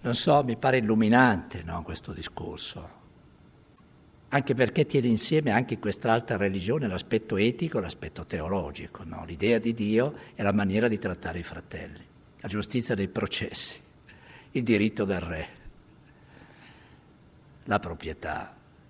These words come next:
e l'idea di Dio, l'immagine di Dio, appunto, la parola di Dio. Elia dunque difende lo yavismo e i suoi valori,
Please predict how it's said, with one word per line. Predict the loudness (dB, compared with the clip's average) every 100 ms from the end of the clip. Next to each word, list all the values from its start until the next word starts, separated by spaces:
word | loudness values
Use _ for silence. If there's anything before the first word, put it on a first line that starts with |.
| -20 -20 _ -6
e | -4
l'idea | 0 2 2
di | 0
Dio, | -12 -14 -16 -18 -20 -20 -20 _ _ -20 -20 _ -12
l'immagine | -8 2 4 4 0 -4
di | -10
Dio, | -12 -14 -14
appunto, | -18 -20 -20 -20 -20 -20 -20 -20 -20 -20 -20 -20 -16
la | -8
parola | -2 4 4 4 -8
di | -14 -20
Dio. | -20 -20 -20 -20 -20 -20 -20 -20 -20 -20 -20 -20 -20 -20 -20 -20 -20 -20 -20 -20 -20 -18 0
Elia | 2 4 4 6 4 2 -4
dunque | 6 10 12 12 8 6 8 10 10 4 -6
difende | -2 2 6 10 10 10 10 12
lo | 12 12
yavismo | 12 12 12 12 10 10 8 8 4 -10 0
e | 8 8 8
i | 4
suoi | 6 10 12 10
valori, | 8 6 10 8 8 4 0 -8